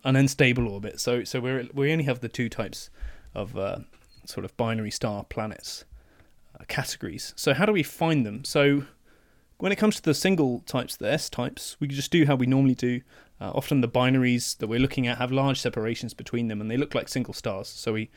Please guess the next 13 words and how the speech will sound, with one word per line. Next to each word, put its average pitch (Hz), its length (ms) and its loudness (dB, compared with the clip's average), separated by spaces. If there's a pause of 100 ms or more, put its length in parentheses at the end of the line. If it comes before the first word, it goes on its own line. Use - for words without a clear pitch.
(260)
you 107 80 -6
know, 101 60 -6
use 117 300 -2
transits, - 760 0 (320)
use 107 400 -8 (140)
radial 127 220 2
velocities 120 420 -4
to - 40 -12
try 107 180 -10
and 104 80 -6
look 107 140 -6
at - 60 -14
the, 107 80 -12